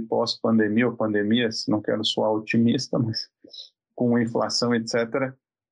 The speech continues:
é... essas coisas começam a ficar mais difíceis, né? Vi agora na televisão ali, a Inglaterra pagando, parece que vai ter um aumento de oitenta por cento na conta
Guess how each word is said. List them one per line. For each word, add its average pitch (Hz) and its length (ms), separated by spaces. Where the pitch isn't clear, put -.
é... 120 340
essas - 340
coisas 120 320
começam 123 480
a 113 60
ficar 120 480
mais 113 280
difíceis, 113 640
né? 107 280
Vi 107 220
agora 104 340
na 101 140
televisão 107 540
ali, 104 200
a 120 220
Inglaterra 110 560
pagando, 107 480
parece - 320
que - 80
vai 113 80
ter 120 80
um 113 80
aumento 113 320
de 113 60
oitenta 113 400
por - 100
cento 113 200
na 113 100
conta 110 420